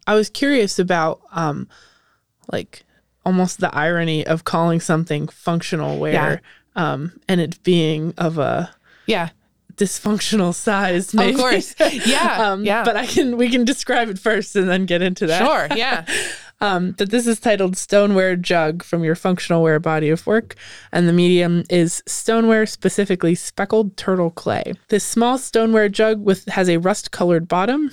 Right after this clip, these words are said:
Speaker 1: The top half of the jug is dipped in a white speckly glaze. A rounded handle emerges from the top part of the jug, and fingerprint indents shape the entirety of it.
Speaker 2: A lot of that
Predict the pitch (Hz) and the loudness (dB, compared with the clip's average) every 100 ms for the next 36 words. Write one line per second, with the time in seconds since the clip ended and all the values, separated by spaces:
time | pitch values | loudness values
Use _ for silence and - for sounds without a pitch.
0 | - - - 226 - 208 196 190 - 175 | -2 -4 -2 -8 -4 -4 -4 -6 -4 -2
1 | 175 175 - 180 - 175 180 - 175 165 | 0 0 0 -4 0 -2 -2 -4 -2 0
2 | 160 160 - - - 170 165 170 175 165 | 2 0 -2 -6 -4 -2 0 -2 0 2
3 | 185 226 240 - - 190 185 208 254 - | 2 0 -4 -12 -4 0 2 2 0 0
4 | 190 190 190 190 185 180 190 190 - 180 | 2 4 2 2 2 2 2 -2 0 0
5 | 170 - - - 175 165 165 - 160 208 | 0 -2 -6 -2 -2 0 -2 -4 -2 0
6 | 214 208 - 175 170 175 185 226 220 - | 0 -2 -2 -2 -2 -2 0 0 0 0
7 | 190 - 180 175 160 160 - - 160 156 | -2 -2 -2 0 0 -2 -6 -4 -2 -2
8 | - 151 151 - - - - - - - | -4 -6 -6 -6 -8 -10 -12 -14 -14 -18
9 | - _ _ - 208 196 180 185 175 165 | -20 _ _ -4 -2 0 0 0 0 -2
10 | 156 | -2